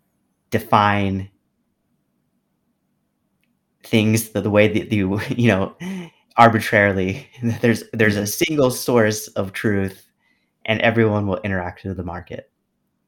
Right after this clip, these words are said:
Speaker 2: Yeah.
Speaker 1: Whereas the Ethereum perspective is,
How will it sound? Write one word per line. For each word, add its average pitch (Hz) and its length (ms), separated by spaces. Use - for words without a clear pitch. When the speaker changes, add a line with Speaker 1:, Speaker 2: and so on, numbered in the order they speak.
Speaker 2:
Yeah. 90 240
Speaker 1:
Whereas 110 420
the 107 160
Ethereum 113 960
perspective 98 840
is, 90 600